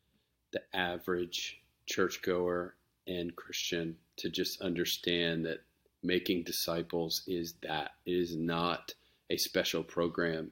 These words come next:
and meeting and study that happens at your church. It is your office. It is your classroom. It is everywhere that you go. Just because you go there,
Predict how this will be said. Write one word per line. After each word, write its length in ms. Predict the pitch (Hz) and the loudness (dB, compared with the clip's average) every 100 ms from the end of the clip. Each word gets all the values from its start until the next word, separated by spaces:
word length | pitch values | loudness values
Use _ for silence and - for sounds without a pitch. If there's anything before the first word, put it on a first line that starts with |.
| - | -6
and 200 | 87 85 | -4 0
meeting 520 | 85 82 87 82 78 87 | 0 2 2 2 -4 -6
and 140 | 80 | -2
study 500 | - - 90 90 82 78 | -2 0 2 4 2 0
that 120 | 78 | -2
happens 380 | 85 82 82 82 | 0 0 0 -2
at 120 | 73 | -2
your 120 | 80 | -2
church. 640 | - - 85 73 - - - _ _ _ - | -2 0 0 0 -2 -4 -8 _ _ _ 0
It 160 | 104 - | 0 4
is 260 | 95 92 | 4 4
your 220 | 87 90 82 | 4 4 6
office. 520 | 98 - - - - | 4 2 -6 -4 2
It 160 | 98 95 | 4 4
is 240 | 95 90 | 4 4
your 100 | 90 | 2
classroom. 600 | - 87 90 - - - - | 2 2 4 2 -2 -2 2
It 120 | 107 | 6
is 200 | 120 - - - | 6 4 -4 8
everywhere 360 | 196 233 233 | 10 12 12
that 120 | 208 185 | 12 10
you 160 | 185 | 10
go. 240 | 170 127 98 | 12 12 12
Just 220 | 135 135 | 10 12
because 340 | 165 165 113 | 12 12 12
you 200 | 110 165 | 10 12
go 220 | 160 156 | 12 12
there, 300 | 127 87 50 | 12 8 4